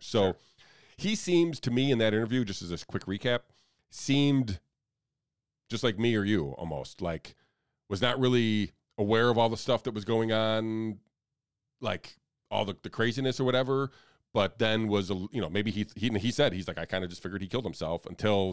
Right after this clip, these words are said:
Speaker 1: the Doctor Baden, uh, autopsy, and now I think that it wasn't, and so I just wanna find out who killed my brother," or whatever. So
Speaker 2: Fair.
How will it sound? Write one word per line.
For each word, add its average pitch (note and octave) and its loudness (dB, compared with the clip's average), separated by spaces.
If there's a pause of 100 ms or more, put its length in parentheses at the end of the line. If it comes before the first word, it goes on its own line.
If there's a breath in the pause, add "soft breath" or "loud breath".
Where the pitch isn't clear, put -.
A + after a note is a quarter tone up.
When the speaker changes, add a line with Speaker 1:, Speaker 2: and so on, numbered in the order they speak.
Speaker 1:
the F2+ -6
Doctor E2+ -6
Baden, A2 0 (320)
uh, F#2+ -4 (220)
autopsy, G#2 -2
and E2 -6
now F2 0
I E2+ -2
think F2 -8
that E2+ -8
it D#2 -6
wasn't, B2+ 0 (280 loud breath)
and G2+ -6
so G2+ 4 (120)
I B2 0
just B2+ -6
wanna A2 2
find G#2 0
out F#2 0 (580)
who A#2+ -2
killed A2 2
my F2+ -2
brother," E2 0
or F2+ -4
whatever. F#2+ -4
So A#2 4
Speaker 2:
Fair. E3+ -2